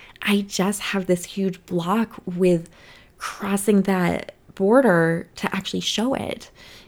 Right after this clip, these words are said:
And so I'm forcing myself now. I am getting myself used to doing that. And so I show him. I tell him. I compliment him in bed. I compliment him when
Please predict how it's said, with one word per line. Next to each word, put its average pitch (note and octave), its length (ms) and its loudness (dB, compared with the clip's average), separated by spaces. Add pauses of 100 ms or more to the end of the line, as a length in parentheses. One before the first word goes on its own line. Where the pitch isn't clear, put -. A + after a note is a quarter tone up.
(120)
And G#3 200 2
so G3 240 2
I'm F#3 120 2
forcing F3 520 -2
myself - 520 -6
now. - 440 -10
I E3+ 80 0
am E3 400 2
getting F#3 260 4
myself E3+ 440 -2
used E3+ 280 -2
to D#3+ 80 -8
doing G3+ 440 2
that. E3+ 400 -4
And F3 180 2
so E3+ 500 2 (540)
I F#3+ 80 -4
show G3 320 -2
him. - 260 -8 (380)
I F3 60 -2
tell F3 360 -2
him. - 340 -6 (100)
I E3+ 100 2
compliment E3 600 -2
him E3+ 360 0 (420)
in F3+ 220 4
bed. F3 640 0
I F3 100 4
compliment F#3 540 0
him G3 600 4
when F#3+ 960 4